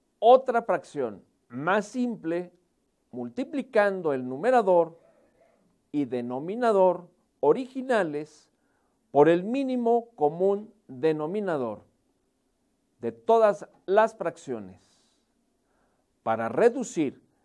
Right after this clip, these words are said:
las expresiones algebraicas racionales a un común denominador, multiplica el numerador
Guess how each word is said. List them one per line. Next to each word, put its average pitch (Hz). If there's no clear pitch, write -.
las 113
expresiones 180
algebraicas 208
racionales 233
a 135
un 233
común 165
denominador, 147
multiplica 233
el 151
numerador 180